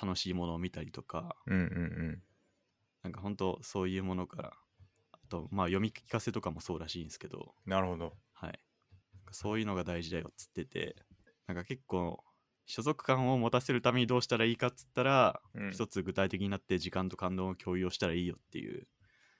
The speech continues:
Speaker 2: あー。
Speaker 1: ことでも考えられるかなって思って。
Speaker 2: 所属感ね。はいはいはい。
Speaker 1: はい。まあ、それは僕が勝手にアドラー的に考えただけなんですけど。
Speaker 2: はいはい。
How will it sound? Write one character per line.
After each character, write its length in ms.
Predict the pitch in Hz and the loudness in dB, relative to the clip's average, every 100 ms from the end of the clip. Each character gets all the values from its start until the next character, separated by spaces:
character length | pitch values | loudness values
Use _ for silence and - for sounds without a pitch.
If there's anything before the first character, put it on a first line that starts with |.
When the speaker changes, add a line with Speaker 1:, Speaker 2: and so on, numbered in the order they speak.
| _ - _ _ | _ -20 _ _
Speaker 2:
あ 40 | 95 | -4
ー。 20 | 95 90 87 85 85 82 | 0 0 0 -2 -6 -2
Speaker 1:
こ 120 | - | -2
と 280 | 95 90 - _ _ - | 2 0 -2 _ _ -4
で 120 | 123 | -2
も 100 | 101 | 0
考 160 | - 90 | -2 0
え 180 | 90 | 2
ら 80 | 87 | 2
れ 40 | 87 | 0
る 80 | |
か 120 | - 85 | -2 -8
な 120 | 80 | -8
っ 20 | |
て 80 | - | -6
思 80 | 78 | -8
っ 40 | - - | -10 -12
て。 160 | - | -6
Speaker 2:
所 160 | - 110 | 2 4
属 300 | 117 113 - | 4 2 -2
感 260 | 87 78 | 0 0
ね。 320 | 82 107 135 98 | 2 0 0 -2
は 120 | 95 80 | 0 0
い 20 | |
は 120 | 90 | 0
い 20 | |
は 0 | |
い。 0 | |
Speaker 1:
は 60 | - | -6
い。 40 | - | -4
ま 120 | 104 90 | 0 0
あ、 40 | |
そ 120 | - | 2
れ 80 | 110 | 6
は 260 | 113 113 - - _ - | 8 8 4 -14 _ -6
僕 280 | 98 98 98 | -4 -4 -2
が 80 | |
勝 180 | 95 110 | -2 -2
手 100 | - | 0
に 80 | 98 | 2
ア 80 | 90 | 2
ド 80 | 95 | 2
ラ 100 | 95 | 0
ー 20 | |
的 120 | 92 | 0
に 100 | 90 | -4
考 200 | 98 90 | -4 -4
え 60 | 90 | -4
た 80 | |
だ 100 | - | -4
け 80 | 78 | -8
な 80 | 82 | -8
ん 40 | |
で 60 | - | -10
す 80 | - | -14
け 80 | - | -14
ど。 220 | - - - _ | -14 -16 -20 _
Speaker 2:
は 140 | - 90 | 2 2
い 40 | |
は 200 | 82 82 | 2 -4
い。 80 | 82 | -4